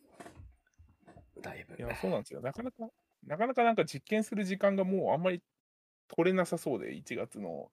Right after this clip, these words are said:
Speaker 2: 中旬ぐらいまで。そんな感じなんですよ。だから昔、昔読んだ論文を読み返して、いろいろ文章を書いてたりはするんだけど、なかなか新しい情報の摂取とかっていうのは今止まってる状況ですかね、こっちは。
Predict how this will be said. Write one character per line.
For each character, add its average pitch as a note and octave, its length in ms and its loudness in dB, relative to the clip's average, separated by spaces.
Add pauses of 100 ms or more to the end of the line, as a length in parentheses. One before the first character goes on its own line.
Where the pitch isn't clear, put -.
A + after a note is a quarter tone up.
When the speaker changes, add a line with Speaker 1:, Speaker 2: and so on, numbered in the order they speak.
Speaker 2:
中 B2+ 260 -6
旬 A2+ 240 -6
ぐ F#2+ 80 -10
ら - 100 -10
い A#1+ 40 -10
ま A1+ 80 -18
で。 - 140 -16 (1800)
そ C#3 80 -6
ん - 20 -4
な D3 80 -4
感 D3 140 0
じ C3+ 60 -4
な B2 60 -2
ん A2+ 40 -4
で A2+ 60 -10
す - 60 -14
よ。 - 200 -18 (360)
だ A#2+ 100 -6
か A#2 100 0
ら A2+ 60 -4
昔、 G3 760 0
昔 E3+ 300 0
読 A3+ 140 4
ん A3 40 2
だ E3+ 80 6
論 C#3 200 0
文 D#3 140 2
を - 20 2
読 C3+ 180 0
み D#3 120 -4
返 E3 220 4
し - 100 -10
て、 A2 100 -2
い A#2+ 80 0
ろ C3+ 120 0
い D3+ 40 -2
ろ D3+ 80 0
文 D3+ 240 -2
章 B2+ 140 -2
を A2+ 100 -6
書 C3 80 0
い A#2 60 0
て - 100 -8
た - 120 -2
り - 120 -4
は - 80 -4
す - 140 -8
る A2+ 340 -4
ん G#2+ 100 -8
だ - 120 -6
け - 100 -8
ど、 C#2 400 -6 (580)
な C#3 80 0
か F3 100 6
な G3 80 6
か F3+ 120 8
新 G3 260 8
し G3+ 180 0
い D#3 40 -4
情 B2+ 160 2
報 B2+ 160 -2
の B2 80 -4
摂 - 280 -6
取 A#2 100 -6
と G2 80 -8
か - 80 -6
っ - 60 -8
て - 120 -10
い G#2 40 -4
う - 20 -6
の G#2+ 60 -2
は A2+ 40 -2
今 A#2 160 -4
止 - 160 -8
ま B2+ 100 0
っ - 60 -8
て - 140 -6
る B2 500 -2
状 B2 200 -2
況 A#2+ 160 -8
で A2+ 60 -6
す - 80 -16
か - 80 -10
ね、 - 200 -14
こ - 120 -12
っ - 60 -20
ち - 100 -14
は。 - 80 -10